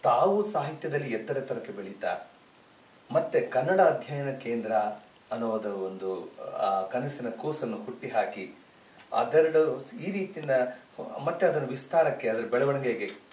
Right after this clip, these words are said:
ಕಾರಣಕರ್ತರಾಗಿ, ಎ-, ಈ ಆಗಿದ್ದು ಇದೆರಡು ಅವರ ಆ್ಯಕ್ಷನ್ನು, ಆ, ಕನ್ನಡ ಸಾಹಿತ್ಯ ಮತ್ತು ಸಂಸ್ಕೃತಿಗೆ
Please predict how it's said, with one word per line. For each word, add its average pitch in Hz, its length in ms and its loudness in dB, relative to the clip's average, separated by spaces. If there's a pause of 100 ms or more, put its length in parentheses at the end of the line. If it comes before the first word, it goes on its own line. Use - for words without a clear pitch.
ಕಾರಣಕರ್ತರಾಗಿ, 107 1040 -2 (420)
ಎ-, 147 380 4
ಈ 151 360 -4 (240)
ಆಗಿದ್ದು 127 380 0
ಇದೆರಡು 120 400 6
ಅವರ 120 240 6
ಆ್ಯಕ್ಷನ್ನು, 110 540 2 (380)
ಆ, 107 360 2
ಕನ್ನಡ 131 220 0
ಸಾಹಿತ್ಯ 117 500 -2
ಮತ್ತು 107 220 -10
ಸಂಸ್ಕೃತಿಗೆ 110 840 -6